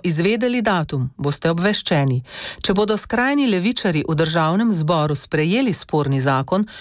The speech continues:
bomo začeli zbirati podpise za nov družinski referendum. Ni res, da se nič ne da narediti.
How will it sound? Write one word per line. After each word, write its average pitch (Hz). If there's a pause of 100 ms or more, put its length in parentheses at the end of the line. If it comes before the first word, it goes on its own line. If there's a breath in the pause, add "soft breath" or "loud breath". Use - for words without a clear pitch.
(220 loud breath)
bomo 214
začeli 240
zbirati 208
podpise 220
za 185
nov 190
družinski 165
referendum. 185 (560 loud breath)
Ni 277
res, 247 (220)
da 160
se 160
nič 156 (180)
ne 156
da 139
narediti. 131